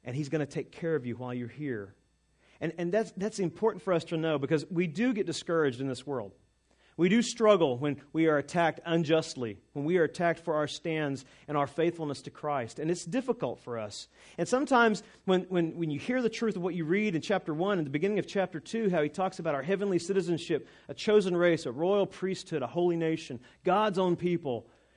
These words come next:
we, we might, like the saints in that day, we might start thinking, "God set us free from all this world. Therefore, I don't have to submit to this world's systems. I am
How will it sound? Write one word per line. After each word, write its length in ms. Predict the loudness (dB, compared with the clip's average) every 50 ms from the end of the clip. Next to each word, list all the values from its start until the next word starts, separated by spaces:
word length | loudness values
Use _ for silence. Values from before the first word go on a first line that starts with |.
| _ _ _ _ _ _ 0
we, 140 | 0 2
we 160 | 4 6 6 6
might, 400 | 8 8 8 6 6 4 2 2
like 260 | 2 2 2 2 -2
the 60 | -8
saints 360 | -6 -2 0 0 0 0 0
in 80 | 0 2
that 200 | 2 2 2 2
day, 140 | 4 4 4
we 140 | 4 2
might 220 | 2 2 0 0 0
start 260 | 0 0 0 2 2
thinking, 420 | 0 0 0 0 -2 -2 -2 -6 -10 _ _ _ _ _ _ _ _ _ _ _ _ _ _ _ _ _ _ -20 -20 -20 _ _ 2
"God 220 | 4 6 6 6
set 160 | 6 4 4
us 140 | 4 2 -2
free 240 | -2 0 2 2 2
from 180 | 2 0 -4 -4
all 240 | -2 0 0 0
this 180 | 0 -2 -8 -8
world. 420 | -8 -6 -4 -4 -4 -4 -6 -8 -12 -18 _ _ _ _ _ _ _ _ _ _ _ _ _ _ _ _ _ _ -6
Therefore, 420 | -2 -2 0 0 2 0 0 0 0
I 140 | -2 -2 -2
don't 120 | -2 -4
have 120 | -6 -6 -8
to 60 | -10
submit 680 | -10 -8 -8 -8 -6 -6 -6 -6 -8 -10 -12 -18 -20 _ _ _ _ _ _ _ _ _ _ _ _ _ _ _ -6
to 80 | -4
this 200 | -4 -4 -4 -6
world's 400 | -4 -2 -2 0 0 -2 -4 -8
systems. 640 | -10 -10 -10 -10 -10 -12 -16 -16 -16 -16 -18 -20 -20 _ _ _ _ _ _ _ _ _ -2
I 180 | 0 2 2
am 180 | 2 0 -2